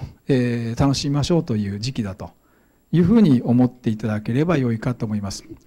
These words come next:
まあ、飲食など自体が、あの、禁止されるものでも制限されるものでも私もないと思います。えー、ただ、えー、マナーを守って楽しまなという、えー、鳥取の標語のようにですね、えー、皆さんにも、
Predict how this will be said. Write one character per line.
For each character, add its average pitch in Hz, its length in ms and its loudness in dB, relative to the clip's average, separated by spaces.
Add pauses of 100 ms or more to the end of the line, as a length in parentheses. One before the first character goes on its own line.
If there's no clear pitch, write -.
(520)
ま 196 80 2
あ、 185 40 2
飲 208 140 6
食 190 240 2
な 196 160 6
ど 165 240 6
自 170 200 -2
体 165 280 4
が、 185 180 6 (120)
あ 175 100 0
の、 143 220 4
禁 156 220 0
止 151 40 2
さ 160 200 2
れ 151 120 4
る 147 180 2
も 151 160 -2
の 156 120 0
で 151 100 2
も 143 120 0
制 151 200 2
限 156 140 0
さ 151 120 -4
れ 143 60 -2
る 143 60 -2
も 160 80 -2
の 196 100 0
で 196 100 0
も 123 240 -2 (140)
私 151 320 -2
も 226 140 6
な 190 120 2
い 160 100 2
と 113 120 -2
思 107 240 0
い 104 80 0
ま 98 100 -6
す。 92 220 -12 (720)
え 131 300 2
ー、 123 40 -6
た 226 120 4
だ、 175 180 4 (420)
え 135 240 0
ー、 - 20 -2
マ 196 160 4
ナ 262 160 4
ー - 20 2
を 151 100 0
守 170 320 2
っ 214 40 -12
て 127 340 0 (100)
楽 147 160 2
し 190 140 0
ま 233 120 4
な 147 200 2
と 117 160 0
い 104 200 2
う、 90 100 -8 (200)
え 110 160 0
ー、 107 40 -2
鳥 131 160 0
取 135 160 4
の 127 140 4
標 123 180 2
語 127 100 4
の 127 60 4
よ 127 100 2
う 120 40 0
に 98 80 -4
で 85 100 -14
す - 100 -18
ね、 151 220 -4 (140)
え 139 60 0
ー、 127 40 2
皆 123 160 4
さ 113 160 -4
ん 110 40 -4
に 147 100 2
も、 190 240 4